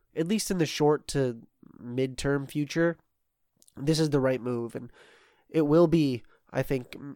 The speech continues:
maybe as drastic as the, maybe the two thousand and sixteen offseason, whereas they just completely redid the whole infield, and it will look very, very good, I think, on opening day. And I'll be honest, I'll probably be somewhere in the five hundreds or at least the,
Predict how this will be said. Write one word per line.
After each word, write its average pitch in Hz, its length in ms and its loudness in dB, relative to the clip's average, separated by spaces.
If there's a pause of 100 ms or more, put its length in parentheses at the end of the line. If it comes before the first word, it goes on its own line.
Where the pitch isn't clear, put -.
maybe 156 400 2
as 139 120 4
drastic 135 520 0
as 123 180 -4
the, 123 340 -2
maybe 127 260 -4
the 123 100 -2
two 151 160 -2
thousand 139 300 0
and 123 100 -8
sixteen 131 400 -6
offseason, 120 720 -6 (260)
whereas 131 320 0
they 127 180 -2
just 127 240 -10
completely 139 400 -2
redid 131 380 0
the 127 100 -2
whole 131 240 2
infield, 120 420 -6
and 120 100 -6
it 120 100 -4
will 143 240 4
look 135 180 2
very, 123 340 -2 (600)
very 143 400 4
good, 127 200 2
I 123 60 0
think, 123 240 -6
on 117 260 -6
opening 127 340 -2
day. 117 240 -6
And 117 180 -14 (680)
I'll 170 100 6
be 180 100 4
honest, 135 260 4
I'll 139 80 4
probably 143 420 2
be 131 160 -4
somewhere 127 300 0
in 120 60 -2
the 120 100 -2
five 120 180 0
hundreds 120 400 -4
or 120 100 -2
at 127 80 -6
least 135 240 -8
the, 120 220 -6